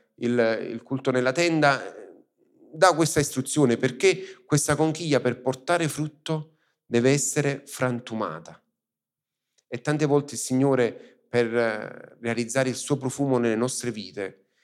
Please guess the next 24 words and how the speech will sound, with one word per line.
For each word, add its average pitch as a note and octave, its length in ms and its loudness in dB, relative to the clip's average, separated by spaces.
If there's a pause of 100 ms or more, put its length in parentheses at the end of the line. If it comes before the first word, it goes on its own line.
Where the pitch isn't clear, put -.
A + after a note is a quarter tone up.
(220)
ci - 160 -8
chiede A#2 340 0
di A2+ 120 0
essere A2+ 340 -2
disposti B2+ 500 -8
ad G#2+ 80 -6
essere A2 320 -6
frantumati, G2 640 -12 (720)
di B2+ 120 4
essere B2+ 460 2
disposti C#3 520 -2
ad B2 80 0
arrenderci B2 540 -2
completamente A#2 680 -2
a - 20 0
Lui, G2 480 -10 (540)
di C#3+ 100 4
essere C#3+ 360 4
disposti D3+ 680 -2
ad A#2 120 0
arrenderci B2+ 920 -4 (240)
nelle A2+ 220 -2
sue A2+ 160 -4
mani. F2 420 -10